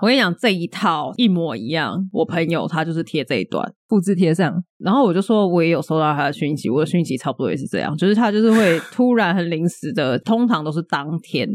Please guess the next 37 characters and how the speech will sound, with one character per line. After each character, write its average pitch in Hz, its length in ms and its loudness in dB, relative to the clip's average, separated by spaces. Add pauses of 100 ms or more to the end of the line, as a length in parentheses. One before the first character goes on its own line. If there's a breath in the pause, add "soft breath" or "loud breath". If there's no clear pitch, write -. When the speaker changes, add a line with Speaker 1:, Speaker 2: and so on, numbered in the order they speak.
(300)
Speaker 2:
他 302 100 2
就 302 220 2
是 294 300 4
自 311 120 2
己 220 160 2
有 175 160 4
空 208 220 0
的 160 160 2
时 170 180 -2
候， 175 220 4
然 165 240 4
后 220 100 4
会 196 120 2
啪 180 380 0
刷 185 300 -2
一 190 80 2
排， 135 240 -6
比 143 140 -2
如 143 40 2
说 165 200 2
Speaker 1:
对， 165 80 6
Speaker 2:
十 165 60 4
个 - 0 -
人。 180 80 4
Speaker 1:
广 170 280 4
撒 165 280 4
讯 175 280 2
息。 - 460 -12
Speaker 2:
对， 175 520 2
看 220 200 -2
哪 156 120 0
一 160 60 2
个 151 80 4
可 135 260 2
以 135 160 2
这 - 80 -4
样。 113 140 -4